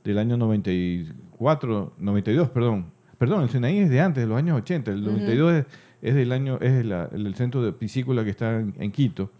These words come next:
Speaker 1: Eh, pero en todo caso, tiene que regresar a través de la producción. Y ya es hora de aterrizar toda esa investigación en el campo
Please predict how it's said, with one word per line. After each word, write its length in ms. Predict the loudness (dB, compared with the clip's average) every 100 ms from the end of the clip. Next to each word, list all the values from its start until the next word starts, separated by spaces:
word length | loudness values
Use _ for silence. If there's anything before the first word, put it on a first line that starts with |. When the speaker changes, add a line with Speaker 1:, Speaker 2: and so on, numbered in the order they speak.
| _ _ -20 -20 -2
Speaker 1:
Eh, 500 | 4 6 6 6 2 4
pero 140 | 4
en 80 | 6
todo 180 | 6 6
caso, 400 | 6 4 0 0
tiene 200 | 4 4
que 120 | 4 2
regresar 320 | 2 2 0
a 60 | 2
través 180 | 2
de 60 | 2
la 120 | 0
producción. 480 | 0 -2 -2 -4 -4 -10 -12 -4
Y 100 | 4
ya 160 | 4
es 100 | 6
hora 300 | 4 4 2
de 100 | 2
aterrizar 560 | 2 2 -2 0 0 2
toda 240 | 4 4
esa 120 | 4
investigación 680 | 2 2 2 -2 0 -2 0
en 60 | -4
el 80 |
campo 440 | -2 -2 0 -2